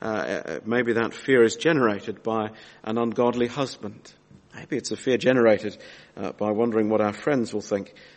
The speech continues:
uh, if we start to live this way that is so completely counterintuitive and countercultural. So many fears,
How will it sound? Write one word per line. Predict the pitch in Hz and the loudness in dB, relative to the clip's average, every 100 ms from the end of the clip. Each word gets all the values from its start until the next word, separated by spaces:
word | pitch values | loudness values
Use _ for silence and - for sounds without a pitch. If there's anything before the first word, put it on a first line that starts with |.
| - | -16
uh, | 92 - | -14 -12
if | - | -8
we | 113 | -8
start | - 110 98 | -2 -2 -2
to | 104 | 0
live | 117 113 | 2 2
this | 104 - | -2 -2
way | 120 113 104 | 0 2 2
that | 101 | 0
is | 98 | -6
so | - - 117 | -6 -4 -4
completely | - 107 - - 208 170 104 104 - - - _ | -4 -8 -10 -10 -8 -6 -6 -8 -10 -20 -20 _
counterintuitive | - 120 107 107 107 - 135 113 104 101 - - - _ | -6 -4 -2 -2 -4 0 2 2 0 -6 -10 -20 -20 _
and | 101 101 | -10 -6
countercultural. | 113 110 101 - - 127 - 110 104 104 - _ _ _ _ | -4 -2 -4 -8 -10 -10 -8 -8 -8 -12 -20 _ _ _ _
So | - - 143 | -20 -14 -12
many | 131 147 123 | -6 -2 -2
fears, | 120 - 101 101 - - | -4 -6 -6 -8 -14 -20